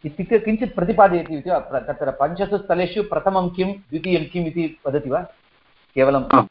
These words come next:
Speaker 2: आम्।
Speaker 1: अभ्यासार्थम्
Speaker 2: आ,
Speaker 1: आगच्छामि।
Speaker 2: गुण-, आम्, गुणगुणिनौ इति, आ, युगलमध्ये, आ, गुणः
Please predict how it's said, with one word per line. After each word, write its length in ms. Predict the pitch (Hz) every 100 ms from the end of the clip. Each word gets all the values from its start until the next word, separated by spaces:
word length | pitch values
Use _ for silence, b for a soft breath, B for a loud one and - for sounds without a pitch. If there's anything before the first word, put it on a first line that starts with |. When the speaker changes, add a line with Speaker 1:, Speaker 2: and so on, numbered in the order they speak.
| -
Speaker 2:
आम्। 100 | 120
Speaker 1:
अभ्यासार्थम् 600 | 120 127 127 120 - 107
Speaker 2:
आ, 100 | 120
Speaker 1:
आगच्छामि। 440 | 113 113 - 85
Speaker 2:
गुण-, 160 | - - _ _ _ _ -
आम्, 120 | 107
गुणगुणिनौ 1040 | 95 _ 139 151 151 143 147 139 135 135 127 _
इति, 380 | - 135 123 120 _ 117
आ, 100 | 110
युगलमध्ये, 920 | 117 120 123 123 113 101 120 110 - - _ _ -
आ, 40 | 226
गुणः 520 | 214 - 127 - 131